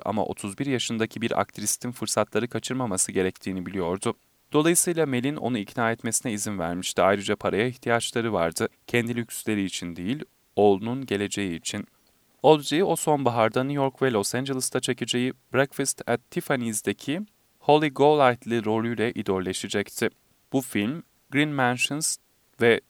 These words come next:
The Unforgiven'daki başarısızlığını anında unutturdu. Yakın arkadaşı Givenchy'nin tasarladığı kıyafetler sayesinde Audrey Hepburn, tüm zamanların en ünlü moda ikonlarından biri oldu. Breakfast at Tiffany's'deki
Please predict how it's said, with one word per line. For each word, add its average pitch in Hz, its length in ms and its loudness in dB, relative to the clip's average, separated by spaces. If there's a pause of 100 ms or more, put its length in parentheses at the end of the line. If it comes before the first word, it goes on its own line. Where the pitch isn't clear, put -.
The - 100 2
Unforgiven'daki 117 960 0
başarısızlığını 113 800 0
anında 107 380 2
unutturdu. 98 640 -4 (380)
Yakın 139 240 4
arkadaşı 170 640 0 (160)
Givenchy'nin 135 540 2
tasarladığı 127 680 2
kıyafetler 107 680 2
sayesinde 92 600 2
Audrey 101 340 0
Hepburn, 110 460 0 (460)
tüm 185 200 -2
zamanların 135 540 6
en 151 200 0
ünlü 156 380 -4
moda 139 300 2
ikonlarından 113 840 2
biri 92 120 0
oldu. 90 360 0 (420)
Breakfast 135 580 2
at 123 120 2 (120)
Tiffany's'deki 135 840 -2